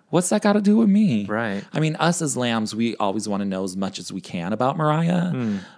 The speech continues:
Speaker 1: but also there is a, like, there is a, a line. Like,
Speaker 2: Yeah.
Speaker 1: we don't need to know that. I don't need
Speaker 2: Right.
Speaker 1: to know her medical history.
Speaker 2: Yeah.
Speaker 1: You know, I just need to know that she's doing
Speaker 2: Okay.
Speaker 1: well.
Speaker 2: Yes.
Speaker 1: Yeah, that's it.
Speaker 2: Uh-huh.
Speaker 1: But eighteen, nineteen years ago,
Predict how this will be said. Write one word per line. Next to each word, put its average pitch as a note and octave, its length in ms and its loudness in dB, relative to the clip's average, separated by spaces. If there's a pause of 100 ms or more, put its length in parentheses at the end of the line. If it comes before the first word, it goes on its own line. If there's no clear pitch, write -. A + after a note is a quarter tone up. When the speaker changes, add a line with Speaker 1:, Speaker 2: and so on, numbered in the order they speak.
Speaker 1:
but - 140 -2
also D#3+ 580 0 (100)
there G3 260 2
is G#3 160 0
a, - 140 -4
like, C3+ 280 -2 (260)
there F3 280 0
is E3+ 120 0
a, C3+ 60 0 (100)
a A2+ 80 2
line. G2 580 -4 (140)
Like, G#2 200 0
Speaker 2:
Yeah. A#2 100 -6
Speaker 1:
we D#3 140 2
don't F3+ 120 2
need A#2+ 140 -2
to - 80 -8
know F#2 180 0
that. A2 360 -2
I - 40 -6
don't D#3 100 0
need D#3+ 60 2
Speaker 2:
Right. F3+ 100 0
Speaker 1:
to B2+ 40 -2
know A#2 160 0
her G2+ 140 -4
medical F2+ 420 -4
history. F#2+ 680 -4
Speaker 2:
Yeah. A2+ 220 -2 (200)
Speaker 1:
You A2+ 120 -2
know, G2+ 280 -2 (100)
I A2+ 100 -2
just C#3 200 -2
need A2+ 140 -4
to A#2+ 100 -4
know F#2+ 160 -2
that G#2+ 120 -6
she's - 300 -8 (300)
doing C3 220 4
Speaker 2:
Okay. C#3+ 80 2
Speaker 1:
well. E2 500 0
Speaker 2:
Yes. A2 280 -8
Speaker 1:
Yeah, F3 220 2 (100)
that's - 200 -8
it. E3 220 -4
Speaker 2:
Uh-huh. G2 460 -4 (920)
Speaker 1:
But C3+ 280 0 (540)
eighteen, A2 800 -6
nineteen B2+ 400 -4
years F3 300 -2
ago, A2+ 500 0